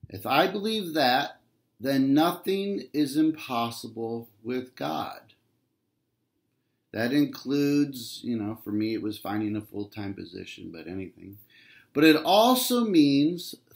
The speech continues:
thriving and not just surviving in life. I know I've kinda said this a couple of times on a Sunday morning.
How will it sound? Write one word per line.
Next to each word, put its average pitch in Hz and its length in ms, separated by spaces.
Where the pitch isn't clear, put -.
thriving 127 1120
and 117 260
not 131 380
just 127 440
surviving 113 1120
in 110 380
life. 113 800
I 135 100
know 196 180
I've - 320
kinda 151 320
said 151 340
this 135 240
a 113 220
couple 165 320
of 123 140
times 117 640
on 110 220
a 104 80
Sunday 120 420
morning. 117 640